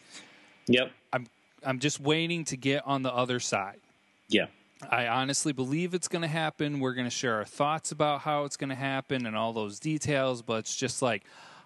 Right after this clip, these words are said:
Speaker 2: I am more, I, it's more for me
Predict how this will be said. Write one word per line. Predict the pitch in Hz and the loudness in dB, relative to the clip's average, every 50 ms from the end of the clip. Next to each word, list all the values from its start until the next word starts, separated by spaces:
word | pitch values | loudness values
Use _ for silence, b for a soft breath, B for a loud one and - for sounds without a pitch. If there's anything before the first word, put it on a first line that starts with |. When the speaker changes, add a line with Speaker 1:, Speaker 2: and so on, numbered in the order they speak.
| B _ - | B _ 0
Speaker 2:
I | 131 143 156 160 160 160 160 165 - | 2 2 2 2 0 0 -2 -2 -2
am | 156 139 131 | -2 -2 -2
more, | 123 123 120 127 131 135 143 143 135 139 139 - _ | -2 -4 -2 -2 0 0 2 2 2 0 -2 -4 _
I, | - 135 143 147 147 - - | -2 0 0 0 -2 -4 -4
it's | 143 131 - - 143 | -4 -2 -2 -4 -4
more | 135 143 156 170 180 190 | -2 0 0 0 0 -2
for | - - 190 180 | -2 -2 -2 -2
me | 160 139 135 147 147 147 147 139 139 135 131 127 | -2 -2 -2 -2 0 0 0 0 0 -2 -2 -4